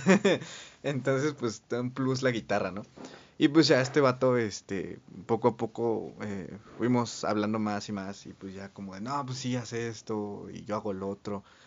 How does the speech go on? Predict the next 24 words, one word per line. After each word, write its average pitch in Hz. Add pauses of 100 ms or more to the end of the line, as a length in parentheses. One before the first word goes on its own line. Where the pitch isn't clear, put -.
(300)
Este, 92
pues, 80
"Mira, 101
tú 107
hazla 107
así, 107
ocupo 101
esta 92
técnica, 92 (340)
aprende 104
tal 117
canción". 107 (540)
Y, 101
este, 90
poco 131
a -
poco 147
fuimos 131
así 107
como 107
que 87 (200)
ya, 101
este, 92
entre, 85